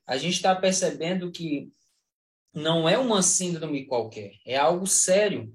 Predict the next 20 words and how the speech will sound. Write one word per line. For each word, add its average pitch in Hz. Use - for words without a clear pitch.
A 127
O 160
M 202
S, 208
ela 190
tá 190
alertando 208
desde 226
janeiro 202
de 185
dois 190
mil 196
e 190
vinte 202
e 208
dois: 180
"Olha, 180
empresas, 185
tomem 190
cuidado, 185